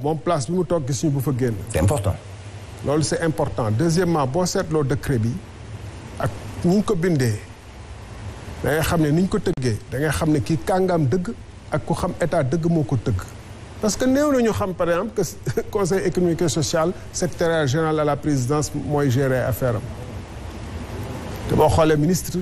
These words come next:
Speaker 1: d'État, ministre secrétaire général la ñu visé ay nomination am ak visé ay loi constitutionnelle, visé lu bëri ci décret bi. Mu war na ni kii du como moo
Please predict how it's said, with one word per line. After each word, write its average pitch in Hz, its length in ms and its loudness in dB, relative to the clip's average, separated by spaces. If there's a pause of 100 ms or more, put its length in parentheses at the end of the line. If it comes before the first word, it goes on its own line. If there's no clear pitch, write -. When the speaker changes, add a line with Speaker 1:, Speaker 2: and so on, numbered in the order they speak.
(100)
Speaker 1:
d'État, 165 320 2
ministre 156 300 0
secrétaire 160 340 0
général 156 320 2
la 139 80 4
ñu 147 220 4
visé 156 440 4
ay 143 200 0
nomination 156 600 2
am 156 120 2
ak 131 80 0 (100)
visé 143 540 4
ay 147 160 2
loi 151 320 4 (100)
constitutionnelle, 151 720 0
visé 151 260 4
lu 151 120 4
bëri 202 260 2
ci - 60 -4
décret 143 340 -2
bi. 101 80 -2 (1160)
Mu 127 80 2
war 185 100 2
na 254 120 4
ni 226 120 2
kii 233 180 2
du 196 120 0
como 226 240 2
moo 220 140 2